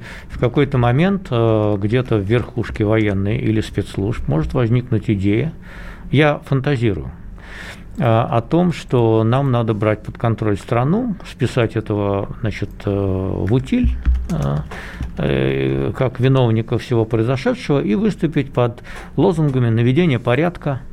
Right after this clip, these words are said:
и установления мира и спокойствия. А потом, через какое-то время, лет через десять, мы проведем новые свободные выборы. А так было очень во многих странах.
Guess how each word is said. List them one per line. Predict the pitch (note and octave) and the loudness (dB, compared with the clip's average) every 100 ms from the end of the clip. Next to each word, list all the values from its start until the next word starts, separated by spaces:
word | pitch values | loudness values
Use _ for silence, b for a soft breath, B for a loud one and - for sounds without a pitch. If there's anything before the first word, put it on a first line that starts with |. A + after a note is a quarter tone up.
| B B B B | B B B B
и | - | 0
установления | E3+ - A#2 C3 D#3 G#2+ | 0 2 2 4 2 2
мира | C#3 D#3 | 2 2
и | D#2+ | 0
спокойствия. | - C#2 F2+ F2 - D#2 D#2+ - - - - B B B | -4 -6 -4 -4 -4 -6 -6 -8 -14 -14 -14 B B B
А | B2 | -2
потом, | D3 F3 - D4 C4 - - - - - | 2 0 2 0 0 -4 -12 -18 -18 -2
через | B2+ A#2 | 0 2
какое-то | C#3 C3+ C#3+ C#3 D#3 | 0 2 2 2 0
время, | B3+ B3+ A3 F#3+ | 0 0 0 0
лет | D3+ C#3+ | 0 -2
через | - A2 G#2+ | -2 -2 0
десять, | A2+ A3+ G#3+ F3 D#3 | 0 0 2 0 -2
мы | A#3+ | -4
проведем | - B2+ A#2+ C#3+ D3+ | 0 0 2 2 2
новые | A3 E3 | 4 2
свободные | C3 A#2+ C#3 C3+ G#2+ | 0 0 0 2 2
выборы. | G2+ F#2+ G2 F#2+ - B B B B - | 2 0 -2 -4 -10 B B B B -6
А | E3 B2+ | 0 2
так | B2+ G#3 F#3 | 2 0 2
было | G3 | 2
очень | G3 - E3 | 2 0 -2
во | D#3+ E3+ | 2 2
многих | F3 D3+ B2+ | 2 0 -4
странах. | - C3 B2+ | -4 -2 -2